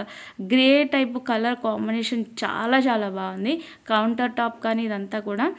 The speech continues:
So, కిచెన్ కొంచెం మనకి కావాల్సినంత వరకునే ఉంటది, మరీ పెద్దగా కాకుండా. So, సింక్ దగ్గర వార్డ్రోబ్ ఓపెన్ చేసి చూపిస్తున్నాను చూడండి. వార్డ్రోబ్స్ కూడా ఆర్గనైజింగ్‌కి, ర్యాక్స్ కూడా చాలా కంఫర్ట్‌గా ఆర్గనైజ్ చేసుకునేలాగా ఉన్నాయన్నమాట.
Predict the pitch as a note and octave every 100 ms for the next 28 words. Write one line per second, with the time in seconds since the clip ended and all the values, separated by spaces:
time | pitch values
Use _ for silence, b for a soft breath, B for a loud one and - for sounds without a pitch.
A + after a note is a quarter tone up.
0 | B B B E4+ F4 - _ _ _ _
1 | - C#4+ F4+ F#4 E4+ D4+ D4+ E4 E4 E4
2 | - C4 B3+ C#4+ - B3+ B3 B3+ C4+ C4+
3 | B3+ B3+ A#3 C#4 C#4 A#3+ A3+ A3 A3 A3
4 | B3 A#3 G3 G#3+ B3 A#3+ G#3 - G3+ A3+
5 | E4 B B - B3 B3 B3 B3+ C4 C4
6 | C4 A#3 G#3+ G#3+ A#3+ A3+ G#3 G#3+ G#3+ A3+
7 | - G#3+ G3+ - G#3 G3+ G#3 F#3+ A3 C4
8 | A3 A3+ B3 C#4+ - - A#3+ A#3 C4 A3
9 | G#3 A#3+ A#3+ A#3 A3+ A3 C4+ A3+ G#3 A#3+
10 | - - A#3 D4+ - B B B - C4+
11 | C#4 D4+ C#4 A#3 B3 C4+ B3+ C#4+ D4 A#3+
12 | A3+ A#3+ C4 C4 A#3 A#3 A3+ A3 A3 A3
13 | G#3+ D#4 C#4+ G#3+ G#3+ G#3+ G3+ F#3+ F#3 F3+